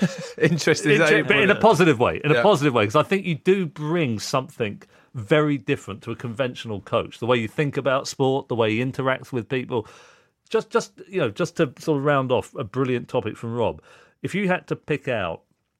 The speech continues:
Speaker 2: what you learned from being a coach of young people, is there anything that surprised you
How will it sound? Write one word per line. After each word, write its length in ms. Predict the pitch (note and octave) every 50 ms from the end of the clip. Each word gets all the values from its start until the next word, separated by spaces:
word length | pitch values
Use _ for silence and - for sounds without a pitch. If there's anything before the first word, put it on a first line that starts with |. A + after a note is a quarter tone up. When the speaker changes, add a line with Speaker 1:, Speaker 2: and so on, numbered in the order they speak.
| _ _ _ _ _ _ _ _ _
Speaker 2:
what 180 | C3 B2+ D#3+ -
you 240 | C#3+ B2+ D3 D#3+ D#3
learned 320 | C#3 A#2+ G#2+ G#2+ G2+ F#2+ -
from 220 | - A2 G2 F#2
being 300 | - - C3+ B2+ A2+ F#2+
a 40 | F#2
coach 380 | - - - F#2 F2+ - -
of 60 | G#2+ G2
young 200 | F#2 F2 F2 F2
people, 400 | - F#2 E2+ E2 - E2 E2+ -
is 120 | - B2 G2+
there 100 | C3 D3
anything 280 | D#3+ D#3 - C#3+ C#3
that 160 | C3+ C#3 C#3 -
surprised 720 | - C#3+ - - - C#3+ C#3 C3 B2 A#2 G2+ - - -
you 160 | D#2+ C#2